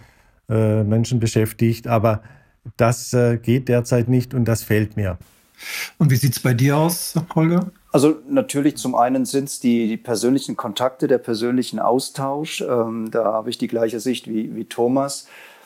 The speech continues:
Speaker 3: Auf der anderen Seite darf man auch nicht vergessen, dass auch, ähm, gerade die Leute mit, äh, Schulpflichtigen oder mit, mit kleinen Kindern auch wirklich eine sehr, äh, schwierige Zeit hinter sich hatten, wo dann die Kinder zu Hause waren, Homeoffice, äh,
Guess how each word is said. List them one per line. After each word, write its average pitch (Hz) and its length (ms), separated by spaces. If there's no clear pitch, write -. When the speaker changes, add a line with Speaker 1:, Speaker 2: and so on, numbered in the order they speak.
Speaker 3:
Auf - 120
der - 120
anderen 127 220
Seite 123 260
darf 120 160
man 123 140
auch 127 160
nicht 123 180
vergessen, 120 540
dass 117 240
auch, 110 460
ähm, 117 520
gerade 117 320
die 120 100
Leute 117 360
mit, 113 360
äh, - 160
Schulpflichtigen 127 800
oder 113 160
mit, 107 200
mit 104 180
kleinen 113 420
Kindern 117 440
auch 104 320
wirklich 113 520
eine 104 160
sehr, 107 480
äh, 107 120
schwierige 104 480
Zeit 110 340
hinter 98 260
sich 98 300
hatten, 104 340
wo 101 80
dann 98 200
die 95 100
Kinder 120 340
zu 104 220
Hause 104 340
waren, 104 360
Homeoffice, 113 840
äh, 107 320